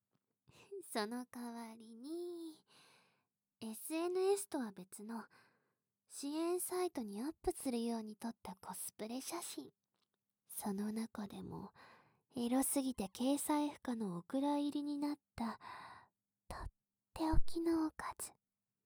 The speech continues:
先輩にだけ、極秘公開してあげますね。ん、よいしょ。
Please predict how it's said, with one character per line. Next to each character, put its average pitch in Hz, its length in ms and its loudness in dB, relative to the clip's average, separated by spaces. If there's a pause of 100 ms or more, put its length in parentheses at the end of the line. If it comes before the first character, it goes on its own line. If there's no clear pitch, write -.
(880)
先 202 360 -2 (140)
輩 208 140 -8
に 208 80 -10 (140)
だ - 140 -12 (120)
け、 - 400 -6 (1000)
極 - 420 0
秘 - 240 -6
公 - 300 -4
開 240 300 4
し - 100 -8
て 233 220 -2
あ 226 80 -2
げ 240 180 -2
ま 254 180 -2
す - 200 -6
ね。 247 120 -4 (2500)
ん、 208 40 -12
よ 196 60 -12 (600)
い 262 60 -16 (180)
し - 340 -14
ょ。 330 40 -8